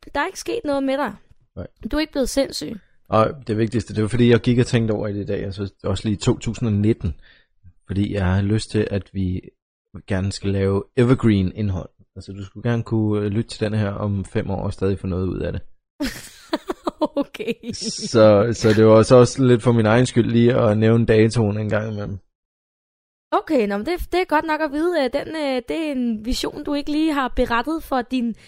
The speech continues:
Speaker 1: medvært her,
Speaker 2: Det er
Speaker 1: men,
Speaker 2: det.
Speaker 1: øh,
Speaker 2: Det, altså, det må gerne være lidt, øh, surprise, surprise,
Speaker 1: Ja, det skal
Speaker 2: ikke?
Speaker 1: jeg lige love for.
Speaker 2: Hva?
Speaker 1: Så,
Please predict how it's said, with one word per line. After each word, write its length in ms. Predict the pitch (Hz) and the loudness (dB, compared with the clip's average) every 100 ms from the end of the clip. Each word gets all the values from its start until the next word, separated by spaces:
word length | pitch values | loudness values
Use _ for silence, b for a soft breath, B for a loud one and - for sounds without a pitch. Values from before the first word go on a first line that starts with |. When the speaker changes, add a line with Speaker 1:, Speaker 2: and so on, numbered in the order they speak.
| b | b
Speaker 1:
medvært 440 | 247 254 294 294 277 | 2 2 2 -2 0
her, 220 | 277 269 | -2 -2
Speaker 2:
Det 100 | 277 | -2
er 60 | |
Speaker 1:
men, 140 | 247 240 | 0 2
Speaker 2:
det. 260 | 196 156 214 | 2 -2 -4
Speaker 1:
øh, 60 | |
Speaker 2:
Det, 120 | 214 147 | -8 -10
altså, 180 | - | -12
det 80 | 98 | -10
må 80 | 104 | -8
gerne 200 | 120 143 | -6 -4
være 240 | 165 160 123 | -4 -4 -4
lidt, 120 | 95 92 | -4 -8
øh, 60 | 107 | -10
surprise, 580 | - - 120 147 143 - | -10 -8 -6 -6 -6 -10
surprise, 260 | - 127 | -6 -2
Speaker 1:
Ja, 80 | 135 | 0
det 80 | 147 | 0
skal 120 | 320 | -2
Speaker 2:
ikke? 80 | 311 | -2
Speaker 1:
jeg 60 | |
lige 120 | 294 294 | 0 0
love 160 | 294 | 0
for. 140 | 294 285 | -2 -4
Speaker 2:
Hva? 160 | 175 - b b - | -4 -8 b b -14
Speaker 1:
Så, 560 | - 247 226 220 220 | -6 -4 -2 -2 -4